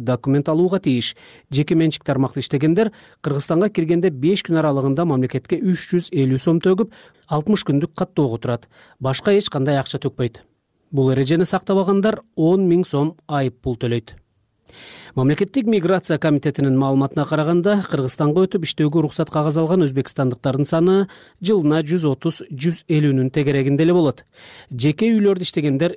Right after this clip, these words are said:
эч кандай келишими жок, иш акысын ооз эки сүйлөшүү жолу менен эмгектенишет. Ошондуктан Кыргызстанда бир жылда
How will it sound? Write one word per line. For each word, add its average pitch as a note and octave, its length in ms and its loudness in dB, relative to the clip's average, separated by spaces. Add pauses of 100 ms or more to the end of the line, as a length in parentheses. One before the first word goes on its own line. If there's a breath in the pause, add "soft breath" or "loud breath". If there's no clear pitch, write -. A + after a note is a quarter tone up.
эч D3 180 -4
кандай C#3 240 0
келишими B2+ 480 -2
жок, F#3+ 300 0 (220)
иш G3 200 -2
акысын - 440 -2
ооз D#3 260 0
эки E3 160 -4
сүйлөшүү D#3+ 480 0
жолу C3+ 180 2
менен B2+ 380 0
эмгектенишет. B2+ 720 -2 (640 loud breath)
Ошондуктан F#3 560 0
Кыргызстанда E3 540 -2
бир E3+ 200 0
жылда D#3 320 0